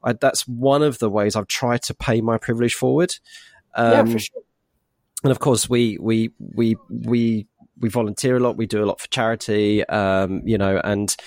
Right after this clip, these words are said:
Speaker 1: and stuff like that. And I, a lot of my educational stuff is, is to kind of try and empower people who, who have less privilege. Um, so, and even being transgender, I know that because I'm white, you know, I have huge privilege over, say, for example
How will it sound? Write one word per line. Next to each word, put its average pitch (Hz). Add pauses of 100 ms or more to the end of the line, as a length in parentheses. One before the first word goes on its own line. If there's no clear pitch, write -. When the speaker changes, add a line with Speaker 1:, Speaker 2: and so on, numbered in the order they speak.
(360)
Speaker 1:
and 113
stuff -
like 101
that. 110
And 113
I, 110
a 104
lot 110
of 92
my 110
educational 107
stuff -
is, -
is 101
to -
kind 104
of 98
try -
and 98
empower 98
people 92
who, 90
who 92
have 90
less 104
privilege. - (540)
Um, 104
so, 110 (460)
and 127
even 117
being 110
transgender, 107
I 101
know 101
that 101
because -
I'm 101
white, 98 (360)
you 110
know, 98
I 104
have 110
huge 117
privilege 98
over, 98
say, 95
for 98
example 92